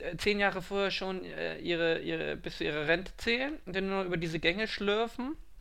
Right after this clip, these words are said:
und ihren Unterricht darunter brechen und, äh,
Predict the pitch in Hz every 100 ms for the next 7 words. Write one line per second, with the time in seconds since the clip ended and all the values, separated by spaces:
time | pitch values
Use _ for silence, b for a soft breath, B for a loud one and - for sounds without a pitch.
0 | - - - - - - - - - -
1 | 160 165 170 165 190 156 135 143 135 139
2 | 135 143 143 185 190 170 160 - 147 151
3 | 151